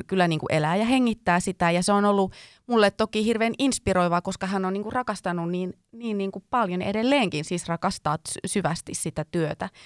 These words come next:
ja, ja, ja niinku sitä ihmisten niinku hämmästyttämistä ja ilahduttamista. Ja, ja niinku hän, hän on sille antanut ihanan, ihanaa niinku esimerkkiä siitä, että, että millä tavalla voi niinku jotenkin tosi kokonaisvaltaisesti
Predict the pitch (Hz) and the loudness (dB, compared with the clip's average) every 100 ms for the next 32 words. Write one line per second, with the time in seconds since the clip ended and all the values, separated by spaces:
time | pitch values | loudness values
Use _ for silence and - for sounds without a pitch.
0 | - _ - 165 165 170 - 170 - - | -20 _ -2 0 0 -4 0 -2 -2 -4
1 | 175 156 165 165 160 - 196 165 160 151 | -4 -4 -4 -2 0 0 -2 -2 -2 -2
2 | 151 147 - - _ 170 160 165 - 180 | -2 -4 -12 -20 _ -8 -2 -2 -2 0
3 | 160 160 - 156 - 139 156 - 160 156 | 2 0 -4 -10 -8 -8 -8 -8 -8 -2
4 | 170 165 151 - 160 165 - 170 - - | -2 -2 -6 -6 -4 -4 -2 -2 -2 -14
5 | _ - - _ _ 196 170 160 156 151 | _ -20 -20 _ _ 2 4 4 2 0
6 | - 185 160 165 - - _ _ - 73 | -2 0 2 0 -6 -20 _ _ -20 -20
7 | - 170 180 196 190 170 - _ _ - | -12 -4 0 2 2 0 -4 _ _ -6
8 | 190 202 202 254 190 202 196 214 220 185 | 0 2 2 4 6 4 2 2 2 2
9 | 170 - - 247 220 196 165 190 160 147 | 0 -2 -2 0 2 2 0 0 0 -4
10 | - 156 160 143 147 180 185 - - 170 | -4 -6 -4 -6 -4 -4 -4 -6 -6 -8
11 | - 170 170 170 165 160 165 165 165 175 | -4 -4 -2 -4 -6 -4 -4 -6 -6 -10
12 | 175 180 _ _ _ _ 185 170 170 - | -14 -16 _ _ _ _ -12 -8 -8 -6
13 | 180 - 165 151 151 185 175 160 170 160 | -6 -6 -4 -2 -2 -2 -2 -2 -2 -4
14 | 156 - 160 | -6 -6 -8